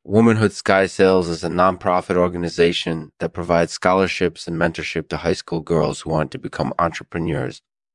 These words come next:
If you want to learn more or donate, visit womanhoodskysales dot org. Thanks for listening. Hey, Richard, how are you doing today?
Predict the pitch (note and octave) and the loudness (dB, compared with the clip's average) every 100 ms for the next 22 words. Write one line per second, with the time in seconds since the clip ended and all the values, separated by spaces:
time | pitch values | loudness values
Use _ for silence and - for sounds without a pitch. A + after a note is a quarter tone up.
0 | _ - G#2+ A#2+ A#2 A2 A2+ G#2+ G#2+ G#2 | _ -2 4 6 6 6 4 6 6 6
1 | G#2+ F#2+ E2+ G2+ G#2+ G#2 G#2 - G2+ F#2+ | 4 0 2 4 6 6 4 2 0 0
2 | E2+ G2 F#2+ F2+ F#2+ - F#2 - F#2+ F#2 | 0 -2 0 2 0 -2 -8 0 2 2
3 | F2 F2 E2 D#2+ C2 - _ - G#2 G#2 | 2 -2 -2 -4 -8 -12 _ 2 4 4
4 | - G2 G2 - F2+ F2 F2 _ _ _ | 4 4 4 2 -2 -2 -6 _ _ _
5 | _ _ _ _ _ _ _ _ _ _ | _ _ _ _ _ _ _ _ _ _
6 | _ - - - - - - - A2 A2+ | _ -10 -8 -8 -10 -12 -4 -2 0 0
7 | G#2 G2 - G2 G#2+ G#2+ G2+ G#2+ G2 G2 | 0 -2 -8 0 2 2 2 2 0 0
8 | G2 F#2 F2 | 2 2 -2